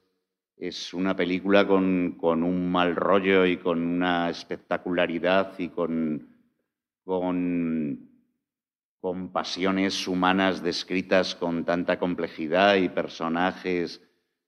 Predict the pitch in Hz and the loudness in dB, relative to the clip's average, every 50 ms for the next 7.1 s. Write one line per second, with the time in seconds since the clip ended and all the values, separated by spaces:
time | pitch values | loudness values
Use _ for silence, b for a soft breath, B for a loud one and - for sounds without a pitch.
0 | _ _ _ - 104 98 98 98 104 104 98 98 98 101 107 113 117 120 120 123 | _ _ _ -4 0 0 2 2 2 4 4 4 4 4 4 6 6 8 8 6
1 | 120 120 123 - 131 127 117 120 117 113 107 104 101 95 95 90 85 78 69 64 | 6 4 2 2 4 6 6 6 6 6 6 6 4 4 4 2 2 0 -4 -8
2 | - - _ _ _ _ _ _ _ _ _ _ _ _ _ _ _ _ _ - | -10 -14 _ _ _ _ _ _ _ _ _ _ _ _ _ _ _ _ _ -18
3 | - - 110 110 110 110 113 117 117 113 113 110 113 120 131 120 117 113 101 95 | -10 -6 -2 0 2 4 6 6 8 8 8 8 8 6 6 6 6 6 6 6
4 | 92 92 92 90 90 92 90 90 90 90 87 87 85 85 82 82 80 82 80 80 | 6 4 4 2 2 2 4 4 4 4 4 4 4 4 2 2 0 0 -2 -2
5 | 76 76 76 71 - - - 90 92 90 90 90 95 90 92 90 90 87 87 85 | -2 -4 -6 -8 -12 -8 -4 -2 -2 -2 0 0 0 2 4 4 4 4 2 2
6 | 85 85 82 80 80 80 80 82 85 85 80 - - 107 104 95 80 80 76 69 | 0 0 0 -2 -2 -4 -4 -4 -4 -4 -4 -6 -6 -6 -4 -4 -4 -4 -6 -8
7 | - | -10